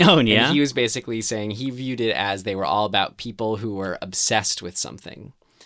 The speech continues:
Speaker 2: And the reason he said that, which is, this is what I wanted to note, which was interesting, was Roger Ebert, he interviewed the producer Max J. Rosenberg when Max J. Rosenberg was in Chicago.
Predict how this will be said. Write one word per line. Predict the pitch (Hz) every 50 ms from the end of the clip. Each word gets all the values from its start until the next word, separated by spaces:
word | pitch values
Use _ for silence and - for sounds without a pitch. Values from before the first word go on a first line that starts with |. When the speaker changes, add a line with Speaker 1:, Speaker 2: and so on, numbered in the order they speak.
| _ _ _ _ _ _ _ _ _ _
Speaker 2:
And | 113 117 113 110 110 107 104 101 98 98 101 101 95 - -
the | _ 110 104
reason | 110 120 127 120 135 127 117
he | 107 110 107
said | - - 120 107 107 107
that, | 107 101 107 113 98 -
which | 87 95 - -
is, | 98 95 92 - -
this | - 92 90 -
is | 98 92 92
what | 98 95
I | 90 90
wanted | 90 90 90 92 92
to | - - 104
note, | 95 87 92 - -
which | 98 92 104
was | 98 92
interesting, | 101 92 85 - 80 82 87 - - 85 80 85 92 98 - _ _ _ _ _ _
was | - 101 90 90
Roger | 104 98 107 110 110 117 120 117 -
Ebert, | - 117 110 98 104 101 104 - -
he | - - 107 -
interviewed | - 107 120 135 143 135 123 127 117 110 113 113
the | 113 107 113
producer | 98 - 131 104 104 104 101 - - 98 95
Max | 92 95 90 95 110 - - - -
J. | - - 107 101 98
Rosenberg | 95 92 92 98 92 113 107 95 - 71 53 55 62 -
when | - 60 60 67
Max | 67 60 65 - - - - - _ -
J. | - 87 78
Rosenberg | 71 76 71 87 87 85 85 82 80 85
was | 87 85 92
in | 85 85
Chicago. | - 90 87 - 101 92 92 98 107 117 120 127 139